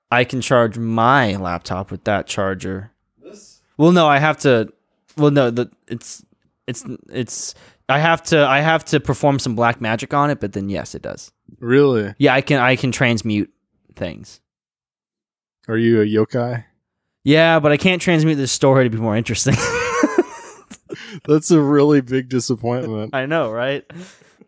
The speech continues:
Speaker 1: I'm not, I'm not, I'm only a two-tailed fox.
Speaker 2: Yeah,
Speaker 1: I'll have
Speaker 2: honestly, I'm, if this is erotic fiction, this is like, oh my god, this is a long burn.
Speaker 1: Hey, you
Speaker 2: Slow
Speaker 1: were,
Speaker 2: burn.
Speaker 1: you were, like, you had your pants off the last episode.
Speaker 2: Oh yeah, that's right.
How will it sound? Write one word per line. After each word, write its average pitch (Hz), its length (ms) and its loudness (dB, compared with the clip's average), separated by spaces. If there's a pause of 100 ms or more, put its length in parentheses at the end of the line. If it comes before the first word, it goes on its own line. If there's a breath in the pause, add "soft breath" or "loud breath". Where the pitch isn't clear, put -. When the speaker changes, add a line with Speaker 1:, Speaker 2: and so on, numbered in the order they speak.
(560)
Speaker 1:
I'm 151 140 2
not, 170 200 4
I'm 170 100 2
not, 190 240 4
I'm 185 100 2
only 202 180 4
a - 40 4
two-tailed 131 340 -2
fox. - 440 -14 (180)
Speaker 2:
Yeah, 120 460 0
Speaker 1:
I'll 160 140 4
have 214 100 2
Speaker 2:
honestly, 220 440 4
I'm, 165 240 -2 (100)
if 165 160 0
this 190 200 0
is 208 140 -2
erotic 147 440 4
fiction, 147 540 0
this 139 180 0
is 147 200 0
like, 120 400 2 (580)
oh 139 160 4
my 127 220 0
god, 127 320 2
this 131 180 0
is 139 120 0
a 127 60 6
long 131 520 2
burn. 127 360 2
Speaker 1:
Hey, 226 180 4
you 156 260 -2
Speaker 2:
Slow 208 100 4
Speaker 1:
were, 165 160 4
Speaker 2:
burn. 120 440 2
Speaker 1:
you 185 180 2
were, 285 240 4
like, 135 260 2
you 214 120 -2
had 196 180 2
your 135 100 -2
pants 143 420 0
off 98 220 -2
the 104 80 -10
last 95 300 -6
episode. 95 420 -10
Speaker 2:
Oh 143 180 6
yeah, 135 200 4
that's 117 220 2
right. 120 320 4